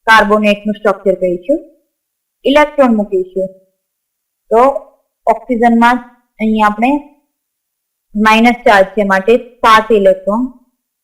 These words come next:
તો એક, બે, ત્રણ, ચાર, પાંચ, છ,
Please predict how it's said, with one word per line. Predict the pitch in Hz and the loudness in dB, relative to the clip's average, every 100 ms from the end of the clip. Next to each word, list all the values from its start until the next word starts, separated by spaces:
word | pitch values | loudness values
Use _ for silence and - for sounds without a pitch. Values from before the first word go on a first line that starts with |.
| _ | _
તો | 453 | -4
એક, | - 208 240 - _ _ _ _ - | 2 2 2 -6 _ _ _ _ -4
બે, | 202 196 190 190 | 0 2 0 -2
ત્રણ, | 190 196 233 247 _ _ _ 220 | 0 0 0 -4 _ _ _ -2
ચાર, | 190 190 185 185 | 0 2 0 -2
પાંચ, | 196 214 240 - _ | 0 0 -2 -10 _
છ, | _ | _